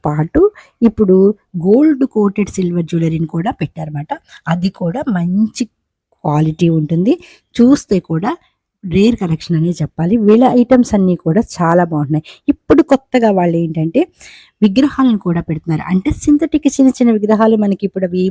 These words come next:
ఆ, యూనిక్‌గా వస్తున్నాయండి. అవి ఏమంటారంటే క-, మన బొమ్మలని పూజల్లో కానీ, రిటర్న్ గిఫ్ట్స్‌గా కానీ, లేదంటే, ఆ, మనం ఎక్కువగా ఇది చేస్తాం కదా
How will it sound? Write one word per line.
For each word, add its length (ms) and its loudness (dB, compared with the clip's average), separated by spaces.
ఆ, 60 0
యూనిక్‌గా 600 4
వస్తున్నాయండి. 680 0
అవి 300 -2
ఏమంటారంటే 840 -2
క-, 200 4
మన 260 4
బొమ్మలని 580 4
పూజల్లో 540 0
కానీ, 320 -2
రిటర్న్ 340 -2
గిఫ్ట్స్‌గా 380 -4
కానీ, 300 -2
లేదంటే, 400 -2
ఆ, 140 -2
మనం 260 2
ఎక్కువగా 480 0
ఇది 260 4
చేస్తాం 420 0
కదా 220 2